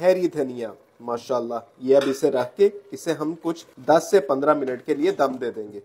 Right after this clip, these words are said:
Alright गाइस, जैसे आपको पता है टाइम हुआ चाहता है प्लेटें ले आओ,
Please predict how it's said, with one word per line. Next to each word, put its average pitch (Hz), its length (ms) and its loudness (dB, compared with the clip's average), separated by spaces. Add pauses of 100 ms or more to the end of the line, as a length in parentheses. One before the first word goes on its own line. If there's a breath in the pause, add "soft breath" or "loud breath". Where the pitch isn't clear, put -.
Alright 226 460 12
गाइस, 247 220 12
जैसे 233 300 10
आपको 214 300 10
पता 214 220 2
है 208 80 6
टाइम 202 300 6
हुआ 196 220 6
चाहता 190 360 2
है 196 200 8
प्लेटें 175 500 4
ले 165 300 6
आओ, 208 360 8